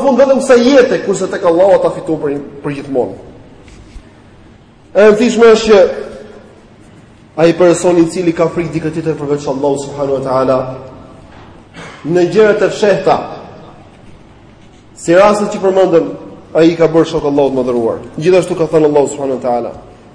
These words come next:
"Fala takhafu ma khafuni in kuntum mu'minin." Mos ju friksoni atyre, po më friksoni mua nëse jeni besimtar. "Fala takhshaw ma khshaw." E njëjta gjë, mos ju friksoni atyre, po më friksoni vetëm mua. Kjo është, kjo frikë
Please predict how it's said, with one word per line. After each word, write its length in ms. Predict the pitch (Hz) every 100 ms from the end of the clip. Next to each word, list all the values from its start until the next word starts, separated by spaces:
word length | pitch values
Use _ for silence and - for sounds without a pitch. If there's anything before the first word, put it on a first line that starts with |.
| -
"Fala 280 | 214 240
takhafu 600 | 240 220 - 170 160 180 156
ma 140 | 156 -
khafuni 400 | 151 147 147 139
in 80 |
kuntum 320 | 131 127 127 127
mu'minin." 480 | 123 123 120 117 - - - - 165
Mos 260 | 196 214
ju 80 | 247
friksoni 720 | 247 240 - 254 247 214 190 - - - - - - -
atyre, 440 | 170 - 208 175
po 100 | 180
më 180 | 170 165
friksoni 380 | 160 - 180 156
mua 280 | 170 165 147
nëse 260 | 151 143
jeni 240 | 139 139 131
besimtar. 560 | 123 123 117 123 98 - - - -
"Fala 200 | - 185
takhshaw 420 | 185 165 - 170 151
ma 120 | 139 -
khshaw." 360 | 156 156 135 - - - -
E 60 |
njëjta 260 | 151 160 151
gjë, 260 | 135 123 127
mos 120 | 135
ju 80 | 139
friksoni 400 | 131 123 165 165
atyre, 380 | 160 160 156 151 143 - - -
po 80 | -
më 140 | 143 139
friksoni 340 | 135 143 139
vetëm 180 | 139 139
mua. 300 | 139 135 120 - - - - - - -
Kjo 140 | 202 196 175
është, 160 | - -
kjo 140 | 208
frikë 360 | 220 190 165